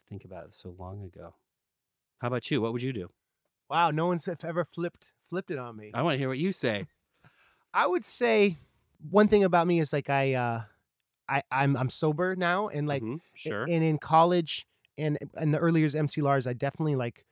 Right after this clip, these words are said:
Speaker 2: was a little wild because I felt like that was expected of me with, with the bands I tour with, and, like, to be a,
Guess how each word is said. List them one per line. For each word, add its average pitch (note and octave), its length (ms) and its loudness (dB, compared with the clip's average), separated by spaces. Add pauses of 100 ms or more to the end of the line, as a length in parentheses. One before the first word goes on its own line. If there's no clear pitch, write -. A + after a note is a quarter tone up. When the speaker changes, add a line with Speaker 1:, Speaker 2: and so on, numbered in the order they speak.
(340)
Speaker 2:
was B2+ 160 -4
a C3 40 -6
little C3+ 260 0
wild B2+ 500 -2 (220)
because D#3 200 -2
I E3 100 4
felt F3+ 280 0
like D#3+ 240 -2
that C#3+ 180 0
was E3+ 140 0
expected D3 500 -6
of D3 140 -4
me D#3 180 0
with, B2+ 180 -4 (260)
with C3+ 120 -10
the C3+ 80 -6
bands C3+ 280 -2
I C3+ 40 0
tour C#3 200 0
with, C3 180 0
and, B2 100 -2
like, A#2 220 -6
to D3 100 -2
be D3+ 280 2
a, C#3 100 2